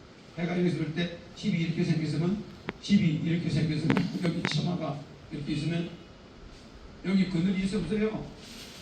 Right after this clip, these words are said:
요만큼이 그늘. 그죠? 근데 본태양은 여기 그늘이 있어, 없어요?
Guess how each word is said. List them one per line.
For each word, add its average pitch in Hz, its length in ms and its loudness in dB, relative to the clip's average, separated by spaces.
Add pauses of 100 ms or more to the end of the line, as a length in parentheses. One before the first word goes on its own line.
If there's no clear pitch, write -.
(1120)
요만큼이 156 580 -2
그늘. 135 260 0 (2750)
그죠? 214 440 4 (340)
근데 196 300 2
본태양은 185 640 4 (280)
여기 180 180 4
그늘이 180 360 4
있어, 151 160 2
없어요? - 320 0